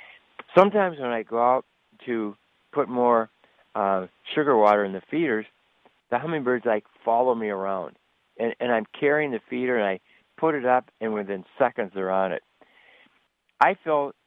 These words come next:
our feeders with a mixture of one part white sugar, that, you know, crystal white sugar, and, uh, four parts water. I just dissolve it in warm water from the tap,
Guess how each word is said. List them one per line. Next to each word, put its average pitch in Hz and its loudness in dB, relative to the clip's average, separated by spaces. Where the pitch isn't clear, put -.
our 135 0
feeders 123 -8
with 110 -4
a 98 -6
mixture 107 -4
of 92 -6
one 120 0
part 120 4
white 107 2
sugar, 107 0
that, 90 -4
you 107 -6
know, 87 -2
crystal 107 -2
white 92 0
sugar, 98 -2
and, 110 2
uh, 95 2
four 127 0
parts 110 -2
water. 104 2
I 104 -2
just 143 -6
dissolve 101 4
it 98 0
in 92 -6
warm 95 -2
water 92 -4
from 90 -18
the 85 -14
tap, 90 2